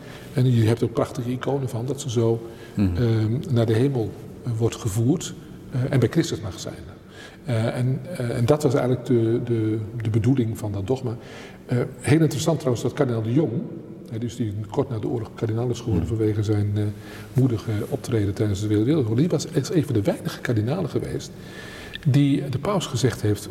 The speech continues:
Speaker 1: wat mij betreft hoeft het geen dogma te worden,
Speaker 2: Mhm.
Speaker 1: want meestal wordt iets gedogmatiseerd als het bedreigd is.
Speaker 2: Ja.
Speaker 1: Maar er was in de katholieke spiritualiteit van negentien vijftig, was, was het geloof dat zij, dat zij bij Christus was,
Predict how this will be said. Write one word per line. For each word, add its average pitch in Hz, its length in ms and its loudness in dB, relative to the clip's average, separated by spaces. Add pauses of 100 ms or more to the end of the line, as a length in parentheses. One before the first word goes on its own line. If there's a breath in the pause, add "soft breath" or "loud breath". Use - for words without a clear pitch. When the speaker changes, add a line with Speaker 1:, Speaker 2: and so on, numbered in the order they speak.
(100)
Speaker 1:
wat 131 200 2
mij 175 180 2
betreft 131 540 2
hoeft 160 160 2
het 131 80 -6
geen 123 160 0
dogma 113 260 0
te 110 120 -4
worden, 117 380 2 (320 loud breath)
Speaker 2:
Mhm. 90 120 2 (380 loud breath)
Speaker 1:
want 165 440 4 (340)
meestal 156 340 4
wordt 123 140 2
iets 151 140 0
gedogmatiseerd 123 720 2
als 160 120 0
het 117 80 2
bedreigd 175 460 2
is. - 260 -8 (380)
Speaker 2:
Ja. 135 120 -4 (560 loud breath)
Speaker 1:
Maar 147 140 6
er 143 60 8
was 156 160 2
in 151 120 4
de 123 120 6
katholieke 156 400 -2
spiritualiteit 120 680 -2
van 156 100 0
negentien 113 300 -2
vijftig, - 540 -6 (760 loud breath)
was, - 380 2
was - 320 2
het - 140 0
geloof 147 440 2
dat 120 200 0
zij, 117 420 0 (100)
dat 127 160 0
zij - 100 0
bij 107 100 0
Christus 160 340 0
was, 110 380 -4